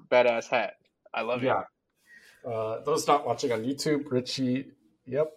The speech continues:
Speaker 2: Uh, yeah, it's, you, you should be watching on YouTube for the hat itself.
Speaker 1: Hey, the Battle of Shiloh is like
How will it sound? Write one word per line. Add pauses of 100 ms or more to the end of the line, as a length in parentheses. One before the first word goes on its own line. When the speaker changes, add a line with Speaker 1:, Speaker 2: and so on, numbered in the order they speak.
(340)
Speaker 2:
Uh, (180)
yeah, (100)
it's,
you,
you
should
be
watching
on
YouTube (240)
for
the
hat (340)
itself.
Speaker 1:
Hey, (720)
the
Battle
of
Shiloh
is
like